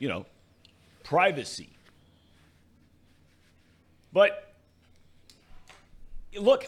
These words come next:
I said this about the Reds injuries last year, and I'll continue to say it until I go to my grave,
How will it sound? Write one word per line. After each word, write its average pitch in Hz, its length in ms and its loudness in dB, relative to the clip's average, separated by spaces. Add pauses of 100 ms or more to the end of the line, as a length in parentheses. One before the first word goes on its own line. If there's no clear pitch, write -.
I 202 100 -4
said 220 260 -4
this 214 180 -4
about 170 260 -4
the 151 60 -6
Reds 151 280 -4
injuries 107 440 -8
last 107 340 -10
year, 143 200 -12 (440)
and 131 140 -4
I'll 135 140 0
continue 165 520 -10
to 143 120 -12
say 98 280 -8
it - 300 -12
until 104 580 -8 (240)
I 98 120 -8
go 104 180 -10
to 104 80 -10
my 104 180 -6
grave, 127 340 -8